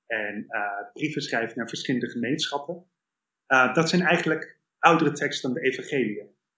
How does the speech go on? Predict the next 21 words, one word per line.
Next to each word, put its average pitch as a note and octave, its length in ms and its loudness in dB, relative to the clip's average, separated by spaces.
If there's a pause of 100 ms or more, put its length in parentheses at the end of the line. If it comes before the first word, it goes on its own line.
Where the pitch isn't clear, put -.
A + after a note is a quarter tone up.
(260)
Eh, A#2 560 4
eh, A#2 380 2
ze - 300 -6
vertellen D3+ 360 0
ons - 460 -6 (100)
meer D#3 500 2
over C3+ 540 0 (240)
de B2 100 -2
leer B2+ 340 2
van C#3+ 160 -4
Jezus C#3+ 460 -4
en C#3+ 80 -8
van B2+ 120 -6
de B2 80 -16
vroege C#3 280 -8
christenen C3+ 440 -4
en A2+ 120 -12
hoe A2+ 100 -18
Paulus C3+ 640 -4 (200)
daarnaar B2 260 0
kijkt. C3 420 -4